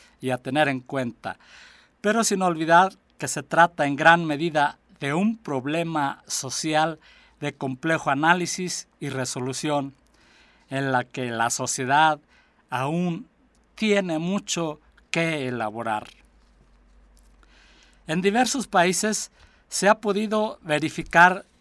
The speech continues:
la eficacia de una serie de políticas de prevención, como la promoción de la estabilidad emocional o el fomento de las estructuras de socialización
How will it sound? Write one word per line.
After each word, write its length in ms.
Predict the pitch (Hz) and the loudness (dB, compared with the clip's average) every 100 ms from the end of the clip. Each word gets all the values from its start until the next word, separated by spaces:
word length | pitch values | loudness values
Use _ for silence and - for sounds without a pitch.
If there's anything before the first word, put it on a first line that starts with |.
| _ _ _ | _ _ _
la 300 | 151 139 139 | -4 -2 -2
eficacia 880 | 139 135 - 160 - 165 151 156 - - _ | -4 -6 0 0 0 -4 -4 -6 -12 -20 _
de 140 | 151 165 | -4 0
una 280 | 214 220 | 0 0
serie 380 | 185 196 196 190 | 0 0 0 0
de 360 | 147 139 131 - _ | -2 -2 -4 -6 _
políticas 960 | 156 151 175 175 - - 156 151 - - - _ | -4 0 0 -2 -10 -4 -2 -2 -6 -12 -20 _
de 120 | 147 | -8
prevención, 680 | - 147 160 180 175 247 269 285 _ _ - _ _ - _ _ _ _ | -4 0 2 0 0 0 0 -4 _ _ -20 _ _ -20 _ _ _ _
como 600 | - 147 147 143 139 135 - _ | -10 -8 -2 2 2 0 -4 _
la 160 | 139 143 | -4 -2
promoción 600 | - 143 135 139 160 160 | -2 -4 -2 -2 -2 -2
de 80 | 156 | -2
la 100 | 143 | -4
estabilidad 600 | - 143 135 131 139 139 | -2 -2 -2 0 2 2
emocional 800 | 131 123 - 127 135 160 180 170 _ _ - _ - | 0 -4 -6 -2 2 2 0 -4 _ _ -20 _ -4
o 140 | 151 | 0
el 100 | 151 | 0
fomento 920 | 135 156 170 190 208 - 185 175 185 _ | 0 0 2 2 -2 -2 2 2 0 _
de 160 | - 147 | -8 0
las 240 | 139 131 | 2 2
estructuras 720 | 147 - 160 - _ 180 180 147 | 0 -8 -10 -12 _ -4 -2 -4
de 120 | 135 | -6
socialización 1000 | - 127 131 123 120 131 - 156 156 160 | -6 -6 -6 -6 -6 -8 -6 -4 -4 -4